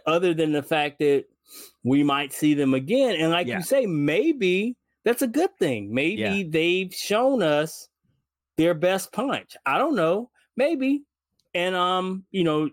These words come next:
Speaker 1: now Kyle has another month to, uh, hopefully to, um, go to the lab and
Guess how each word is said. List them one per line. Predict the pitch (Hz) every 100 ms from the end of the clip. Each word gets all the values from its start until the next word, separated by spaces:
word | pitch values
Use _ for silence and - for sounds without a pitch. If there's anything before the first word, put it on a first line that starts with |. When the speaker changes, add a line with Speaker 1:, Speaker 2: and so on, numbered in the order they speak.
| -
Speaker 1:
now | 127 135 151 180 170 156 _
Kyle | - 127 127 139
has | 139 135 139 143 143 143 - _ _ _ - _ _ -
another | 135 135 135 139 143 147 147 _ _ _ -
month | 123 135 175 175 165 - - _ _ _ _ _ _ _ _ _ -
to, | - 156 151
uh, | 127
hopefully | 127 127 - 135 135 208 - _ _ _ _ -
to, | 170 165 160
um, | 151 156 160 165 151 _ _ _ _ _ _ _ _ _ _ _
go | 151 160
to | 160
the | 160
lab | 156 160 180 160 151 156 -
and | 139 135 135